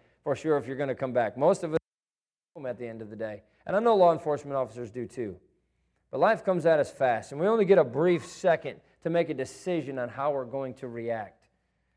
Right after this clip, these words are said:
And the police know that better than anyone else. I, I remember uh, it's certainly the case when it comes to, to having to discharge a weapon. You get a split second to make that decision. And when I, I went through the Citizens Academy, uh, several years ago,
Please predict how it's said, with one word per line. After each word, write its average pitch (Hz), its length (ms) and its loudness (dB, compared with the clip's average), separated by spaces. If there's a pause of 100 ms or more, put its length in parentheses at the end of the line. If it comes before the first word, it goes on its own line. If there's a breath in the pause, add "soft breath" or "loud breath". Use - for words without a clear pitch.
(440)
And 113 220 -12 (120)
the 123 60 -10
police 156 340 0
know 151 160 4
that 151 160 8
better 151 180 6
than 143 140 0
anyone 135 300 -2
else. 139 240 2
I, 151 100 6
I 156 140 2
remember 147 580 4 (340 loud breath)
uh, 127 540 4 (100)
it's 135 260 0
certainly 156 420 4
the 127 100 2
case 156 360 4
when 139 100 -6
it 131 100 -6
comes 151 280 -2
to, 139 380 -6
to 139 380 -10
having 147 240 -6
to 131 120 -12
discharge 147 540 0
a 131 40 -4
weapon. 131 300 2
You 139 60 -8
get 139 100 -4
a 120 40 -10
split - 340 -6
second 147 340 -2
to 127 60 -10
make 139 220 -4
that 135 140 -2
decision. 110 480 -8 (400 soft breath)
And 135 120 -2
when 170 120 4
I, 202 60 4
I 160 140 0
went 208 200 0
through 190 120 -2
the 156 80 -6
Citizens 147 480 -4
Academy, 127 560 -2
uh, 127 160 -2
several 160 360 0
years 139 280 -2
ago, 113 360 -2